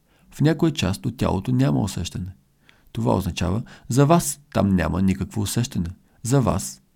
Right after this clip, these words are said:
това е празна, безчувствена област. Всъщност, няма такива безчувствени области на тялото. Усещания се проявяват навсякъде по тялото.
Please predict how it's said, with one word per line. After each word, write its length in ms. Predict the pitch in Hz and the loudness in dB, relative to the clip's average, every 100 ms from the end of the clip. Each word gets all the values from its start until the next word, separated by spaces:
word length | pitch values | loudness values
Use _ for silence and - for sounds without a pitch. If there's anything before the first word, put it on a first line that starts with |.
| - | -6
това 240 | 127 104 | -2 0
е 100 | 98 | -2
празна, 420 | - - - 90 110 - - | -2 -4 -6 -6 -8 -12 -6
безчувствена 640 | 107 110 - - 120 95 | -2 -2 -4 -2 -2 -2
област. 520 | 95 87 - 101 - - _ _ _ _ _ _ _ | -4 -6 -8 -14 -16 -20 _ _ _ _ _ _ _
Всъщност, 580 | - 135 - 123 - - _ _ - _ _ 135 | -2 -2 -2 -6 -8 -18 _ _ -20 _ _ 0
няма 280 | 165 165 | 2 2
такива 400 | 151 139 - 98 | 0 -2 0 0
безчувствени 600 | 107 113 - 98 110 104 | 0 -2 -4 -6 -2 -2
области 460 | 101 92 92 92 110 | 0 -2 -2 -4 -4
на 100 | 101 | -4
тялото. 440 | 104 113 101 - - _ _ _ _ _ _ _ - - | 0 0 0 -6 -20 _ _ _ _ _ _ _ -20 -8
Усещания 580 | 131 131 151 147 143 135 | -4 2 2 4 2 2
се 120 | 139 | 0
проявяват 520 | - 120 101 92 95 113 | 0 2 2 2 2 2
навсякъде 540 | 113 - 156 127 90 | 2 2 0 0 -4
по 140 | - | -6
тялото. 460 | - 85 104 - | -8 -8 -10 -14